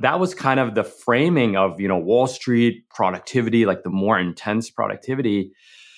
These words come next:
But I say, like, I had what I call the pebble in my shoe, which was just like,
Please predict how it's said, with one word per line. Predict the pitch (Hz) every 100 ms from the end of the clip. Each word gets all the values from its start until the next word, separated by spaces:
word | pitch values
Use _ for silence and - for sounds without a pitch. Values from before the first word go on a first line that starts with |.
| - -
But | 117
I | 117 113
say, | - - 156 175 147
like, | 113 - 120
I | 113
had | - 139 143 120
what | 117 113
I |
call | 110 110 98
the | 95
pebble | - 110 101 104
in | 92
my | 90 82
shoe, | - 90 78 - _ _ _ _ _
which | 107 107
was | 107
just | 135 135
like, | 147